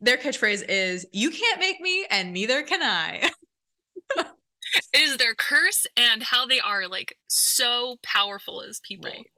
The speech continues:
Speaker 2: Yeah.
Speaker 1: Yes, absolutely. I think that one and the questioner one are both hilarious, which may be because I don't fall into those types. And then before we dive into, like, specifically more about the tendencies, Gretchen does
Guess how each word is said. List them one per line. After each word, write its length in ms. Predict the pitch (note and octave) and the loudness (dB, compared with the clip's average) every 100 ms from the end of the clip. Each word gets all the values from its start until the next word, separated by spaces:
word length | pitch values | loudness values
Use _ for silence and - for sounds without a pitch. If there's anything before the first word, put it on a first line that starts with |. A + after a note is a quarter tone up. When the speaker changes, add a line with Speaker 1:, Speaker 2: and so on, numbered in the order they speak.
| _ | _
Speaker 2:
Yeah. 280 | - - F3+ | -16 -12 -10
Speaker 1:
Yes, 280 | - - - - | -10 -10 -8 -6
absolutely. 680 | C4 - F3+ F3 G#2+ G#2+ - - | -6 -8 -8 -8 -8 -12 -6 -2
I 80 | |
think 260 | B3 A#3 F3+ | 0 -2 0
that 180 | F3+ D#3+ | 0 0
one 140 | E3 | -2
and 160 | - D#3+ | -4 -6
the 60 | |
questioner 340 | D3+ D3 - - | -6 -8 -8 -10
one 140 | - | -10
are 60 | - | -10
both 180 | D#3+ - | -10 -10
hilarious, 640 | - - - - - - - _ _ | -10 -10 -12 -12 -12 -14 -20 _ _
which 180 | A#3+ A#3+ | -2 2
may 140 | B3 | 2
be 80 | B3 | 0
because 260 | A3 A#3 - | -2 -2 0
I 120 | F3 | -2
don't 200 | F3 E3+ | -2 -4
fall 180 | E3+ D#3 | -4 -4
into 460 | E3+ F#3 E3+ E3 _ _ | -6 -8 -10 -12 _ _
those 200 | D#3 E3 | -8 -2
types. 240 | D#3+ F#3+ - | -2 -2 0
And 160 | C4+ | 2
then 200 | C#4 C4 B3 | 4 2 0
before 260 | A3+ C#4 E4+ | -2 0 0
we 100 | E4 | 0
dive 200 | C4 A3 | 0 0
into, 180 | G3+ F#3+ | -4 -4
like, 140 | D3+ | -4
specifically 600 | - - A3+ G#3+ G3 E3 | -4 -2 0 0 -2 -6
more 200 | D#3 D#3+ | -6 -6
about 240 | D3+ A2 - | -4 -6 -8
the 60 | |
tendencies, 680 | D#3+ D#3+ - - - - - - | -10 -8 -10 -10 -10 -10 -12 -10
Gretchen 520 | F#3 F#3 G#3 A3+ G#3 E3+ | -2 0 0 -2 -2 -2
does 380 | F#3+ F#3+ F#3+ | 0 0 -2